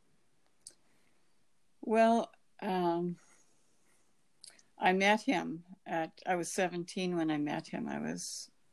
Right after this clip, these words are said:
still in high school. And, um, well,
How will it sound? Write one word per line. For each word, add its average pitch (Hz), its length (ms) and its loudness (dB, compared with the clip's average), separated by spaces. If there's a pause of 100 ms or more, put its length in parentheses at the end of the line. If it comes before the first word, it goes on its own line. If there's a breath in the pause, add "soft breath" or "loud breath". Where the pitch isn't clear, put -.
still 165 420 -2
in 160 120 -2
high 175 220 -2
school. 170 540 -8 (1300)
And, 170 520 0
um, 165 460 0 (3250)
well, 214 500 2